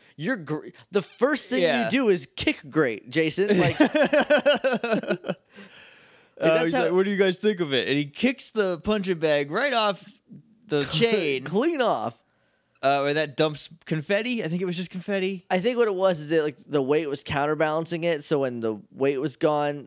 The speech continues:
Speaker 1: the thing shut
Speaker 2: So
Speaker 1: up.
Speaker 2: whoever planted this knew he was gonna kick this bag off.
Speaker 1: I guess. Or maybe they rigged it so that it released.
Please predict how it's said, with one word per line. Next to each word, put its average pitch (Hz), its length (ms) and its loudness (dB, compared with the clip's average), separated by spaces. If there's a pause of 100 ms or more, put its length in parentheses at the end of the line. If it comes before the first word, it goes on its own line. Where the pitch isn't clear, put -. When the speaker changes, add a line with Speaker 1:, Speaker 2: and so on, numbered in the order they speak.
Speaker 1:
the 107 320 -2 (720)
thing 151 280 -6
shut 160 200 0
Speaker 2:
So 233 60 4
Speaker 1:
up. 240 60 2
Speaker 2:
whoever 359 220 -2
planted 233 440 -4
this 160 160 -2
knew 180 240 0
he 202 100 0
was 180 120 -4
gonna 170 180 0
kick - 400 0
this 160 180 0
bag 143 400 2
off. 101 480 -4 (100)
Speaker 1:
I 165 140 -2
guess. 147 800 0
Or 214 220 2
maybe 226 420 0
they 185 240 0
rigged 165 540 0
it 135 280 0
so 143 180 0
that 139 340 -2
it 151 120 2
released. 139 760 -4